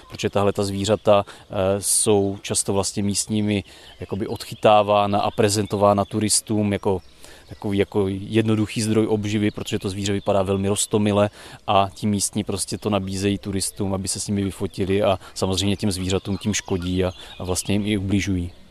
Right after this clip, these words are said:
Outloně chováme, nemáme teda přímo outloně váhavé, ale máme outloně malé. Bohužel nejsou k vidění na obchůzkové trase, ale máme je vlastně v zázemí, kde chováme vlastně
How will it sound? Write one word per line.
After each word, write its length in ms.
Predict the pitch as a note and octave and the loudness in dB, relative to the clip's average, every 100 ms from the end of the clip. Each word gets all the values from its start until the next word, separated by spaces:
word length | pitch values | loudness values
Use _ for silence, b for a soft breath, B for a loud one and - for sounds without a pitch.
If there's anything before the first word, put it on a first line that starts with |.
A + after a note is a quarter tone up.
| - | -12
Outloně 320 | G#2+ F3 A3 | -4 0 0
chováme, 440 | - - F#2 F#2+ | 0 2 2 4
nemáme 280 | C3 C3+ C#3 | 4 4 4
teda 180 | - C3+ | 4 4
přímo 400 | - B2+ C#3 A2+ | 4 2 2 2
outloně 300 | G#2 D3 D#3+ | 2 4 4
váhavé, 560 | F#2 F2+ G2+ G2+ A#2 B2 | 2 0 2 6 8 8
ale 180 | G#2+ | 6
máme 260 | G#2+ A2 B2 | 6 6 4
outloně 360 | A#2 - D#3+ A2 | -2 0 2 2
malé. 340 | F2+ G#2 C3+ B B B | 4 4 4 B B B
Bohužel 760 | G2 F2+ G#2+ B2+ B2+ C#3+ C#3+ A#2+ | -8 -2 2 2 6 6 6 4
nejsou 480 | G#2 G#2+ C3 B2+ G2+ | 2 2 4 2 2
k 80 | |
vidění 360 | G2 G2+ A#2 B2 | -2 0 2 4
na 100 | A2 | 2
obchůzkové 500 | G#2+ - A2+ - D3 | 0 -4 -4 4 4
trase, 480 | - G#2+ - B2+ D3+ | 4 -4 4 6 6
ale 200 | A2+ G#2+ | 6 4
máme 340 | G#2+ G#2+ A2+ | 6 4 4
je 80 | A2+ | 2
vlastně 300 | G#2+ - A2+ | 2 0 -2
v 40 | |
zázemí, 600 | F2+ F2+ F#2 G#2 A#2+ B2+ A#2+ | -2 0 0 0 2 2 2
kde 320 | G#2 G#2 G#2 | 4 4 4
chováme 440 | - G2 G2 G2+ | 0 0 2 2
vlastně 280 | G2 F#2+ G#2+ | -2 -4 -4